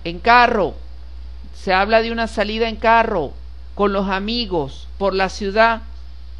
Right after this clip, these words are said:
Eso lo está representando el caballo, que viene con mucha potencia, potencia para compartir con amigos y amigas, que trae el once de espada. Ahora bien,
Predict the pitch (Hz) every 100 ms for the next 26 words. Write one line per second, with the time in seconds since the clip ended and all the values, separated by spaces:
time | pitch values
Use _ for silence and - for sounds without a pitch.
0 | - - 160 220 226 214 220 214 226 220
1 | 220 220 202 233 233 214 - 196 196 196
2 | 220 220 220 214 175 - 190 220 233 226
3 | 226 196 160 - - - 185 214 285 302
4 | - 269 233 226 202 196 254 262 220 233
5 | 196 135 - - - - - - - -
6 | 170 175 254 254 233 240 214 180 - -
7 | 190 190 202 185 185 185 240 220 233 226
8 | 220 247 208 202 175 - 185 196 220 226
9 | 196 147 - - - - - - - -
10 | - - 185 185 226 233 226 - 202 214
11 | 247 226 - 214 202 - - 165 - 180
12 | 156 117 - - - - - - - -
13 | - - - - - - - - - -
14 | - 175 196 233 226 220 220 208 135